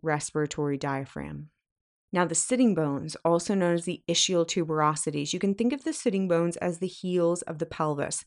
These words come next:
They ground and balance the two sides of the pelvis. And recall that the two sides of the pelvis don't actually touch. In the front, there's the pubic symphysis. It's this wedge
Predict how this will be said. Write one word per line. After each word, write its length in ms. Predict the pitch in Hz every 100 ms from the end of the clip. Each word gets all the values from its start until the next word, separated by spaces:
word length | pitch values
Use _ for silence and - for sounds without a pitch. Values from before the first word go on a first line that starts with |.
| _
They 140 | 175
ground 720 | 156 165 165 175 190 202 220 -
and 200 | 233 208
balance 560 | 175 156 160 165 165 -
the 120 | 170
two 400 | - - 170 160
sides 400 | - 151 151 151
of 100 | 147
the 60 | 151
pelvis. 560 | - 147 143 - - -
And 140 | 185
recall 480 | 180 - 208 202 226
that 120 | 247
the 100 | 262
two 240 | 262 220 202
sides 320 | 208 196 190
of 120 | 202
the 40 |
pelvis 500 | 190 185 165 170 165 - _ _
don't 440 | 165 147 165 202 - -
actually 480 | 151 147 - 190 196
touch. 720 | - - 233 - - - - _
In 140 | 185
the 80 | 170
front, 420 | 165 - 180 190
there's 200 | - 180
the 100 | 180
pubic 320 | 156 170 156 151
symphysis. 680 | - 196 202 220 233 240
It's 140 | 190 180
this 180 | 160 -
wedge 480 | 147 156 156 156